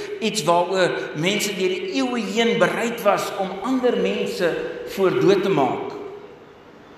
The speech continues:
te beskerm met alles wat jy het. Maar dink ek, maar ek dink ons glo partykeer 'n klomp dinge wat eerder in die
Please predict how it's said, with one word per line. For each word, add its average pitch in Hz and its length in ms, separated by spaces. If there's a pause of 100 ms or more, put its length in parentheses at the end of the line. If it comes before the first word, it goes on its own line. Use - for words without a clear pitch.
(180)
te 160 100
beskerm 185 580
met 160 100 (340)
alles 185 260
wat 160 120
jy 147 140
het. 143 320 (2750)
Maar 135 160
dink 170 320
ek, 160 240 (240)
maar 143 240
ek 170 140
dink 165 260
ons 160 380 (1120)
glo 165 180
partykeer 151 800
'n - 180
klomp 202 320
dinge 143 280 (500)
wat 143 240
eerder 190 320
in 160 240
die 147 180